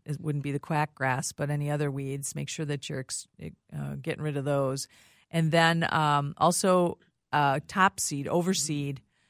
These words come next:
uh, as we get into, uh, the cooler weather, so that you're beefing up your lawn as best you can. And then in the spring,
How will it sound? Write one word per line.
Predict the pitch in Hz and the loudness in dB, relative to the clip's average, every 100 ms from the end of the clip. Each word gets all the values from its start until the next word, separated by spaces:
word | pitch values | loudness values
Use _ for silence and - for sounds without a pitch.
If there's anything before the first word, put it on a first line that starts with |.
| _ _ - | _ _ -4
uh, | 143 147 | -2 0
as | 127 156 | 2 0
we | 147 | 0
get | 143 156 | -2 0
into, | 151 156 165 147 143 139 | 0 -2 -2 0 0 0
uh, | 139 139 | 0 0
the | 139 | -4
cooler | - 156 147 | -4 -2 0
weather, | 143 143 139 123 117 _ _ | 0 0 0 -2 -6 _ _
so | - | -2
that | 170 151 | 4 4
you're | 156 156 | 4 0
beefing | - - 190 190 175 | -2 -2 -2 0 2
up | 165 - | 2 2
your | 160 151 | -2 0
lawn | 147 151 147 | 2 2 0
as | 135 - | -2 -4
best | 131 139 - | -4 -4 -4
you | 143 | -10
can. | - 147 139 | -6 -4 -4
And | - 151 | -4 0
then | 170 170 | 2 2
in | 165 | 2
the | 160 | 0
spring, | - - 185 185 170 156 | -2 -2 -2 0 0 -2